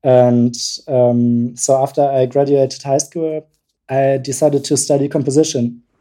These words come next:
I was super happy, um, to be accepted at, um, the music school Franz Liszt in Weimar, and I was able to study with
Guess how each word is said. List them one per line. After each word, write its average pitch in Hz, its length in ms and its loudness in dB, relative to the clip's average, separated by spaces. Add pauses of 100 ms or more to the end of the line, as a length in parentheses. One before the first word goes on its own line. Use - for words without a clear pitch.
(340)
I 151 80 -2
was 147 180 4
super 196 240 4
happy, 156 380 4
um, 135 880 0 (320)
to 139 220 2
be 135 140 -4
accepted 131 560 -6 (120)
at, 123 460 -4 (100)
um, 120 800 -4
the 127 420 -8
music 139 300 -10
school 127 200 -10
Franz 131 300 -8
Liszt 160 220 -4
in 123 300 -6
Weimar, 180 440 -4
and 131 160 -12
I 131 280 -10
was 135 240 -12
able 123 160 -12
to 127 120 -12
study 127 360 -4
with 120 260 -8